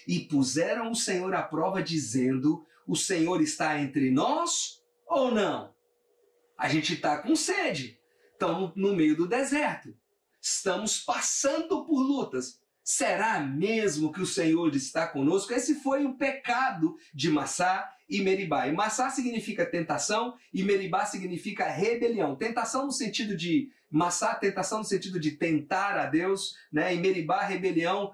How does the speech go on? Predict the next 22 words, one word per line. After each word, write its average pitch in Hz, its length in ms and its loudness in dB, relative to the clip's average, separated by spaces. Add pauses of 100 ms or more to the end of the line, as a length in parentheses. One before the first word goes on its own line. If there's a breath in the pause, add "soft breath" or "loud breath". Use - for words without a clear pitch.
(140 loud breath)
que - 120 -4
é 233 60 2
a 240 100 0
atitude 247 800 0
ou, 180 280 2
é, 160 220 0
do 202 260 -2
povo 208 560 0
contra 269 500 2
Deus 185 460 -2
no 170 220 -2
deserto. 139 560 -2 (240 loud breath)
Jesus, 185 800 -2
no 233 260 2
mesmo 277 420 2
lugar 165 380 0
que 151 60 -4
aquele 202 240 0
povo 180 240 0
estava 143 440 0
no 170 300 0
deserto, 175 720 -2